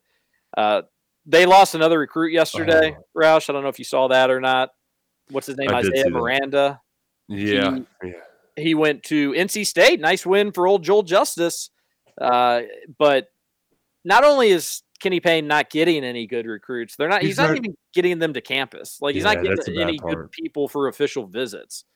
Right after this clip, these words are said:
Speaker 1: Obviously, that was a big deal with D J Wagner's recruitment, but, uh, I, I, I can't, I don't even know what players have been on an official visit to Louisville.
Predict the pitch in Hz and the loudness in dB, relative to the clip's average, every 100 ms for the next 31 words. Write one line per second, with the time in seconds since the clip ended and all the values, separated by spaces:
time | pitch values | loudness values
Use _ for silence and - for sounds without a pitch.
0 | _ _ - 135 143 156 147 143 135 123 | _ _ -2 0 2 0 0 2 0 -2
1 | 131 123 127 131 127 110 127 127 123 123 | -6 -4 0 0 0 -4 -6 -2 0 2
2 | 127 127 117 113 110 120 113 117 110 120 | 0 -2 -10 -12 -10 -10 -8 -12 -8 -6
3 | 113 _ _ _ - 120 71 85 135 156 | -6 _ _ _ -4 -4 -2 -2 2 4
4 | 165 156 - 269 185 220 302 170 165 160 | 2 0 -2 -2 0 0 0 0 2 2
5 | 135 _ _ _ _ 156 165 175 175 175 | -2 _ _ _ _ -2 0 0 2 2
6 | 165 156 139 131 190 233 127 101 - 98 | 2 -4 -6 -4 0 0 -2 -8 -10 -10
7 | 101 90 92 85 - 95 85 78 67 60 | -10 -12 -14 -14 -14 -12 -12 -14 -16 -20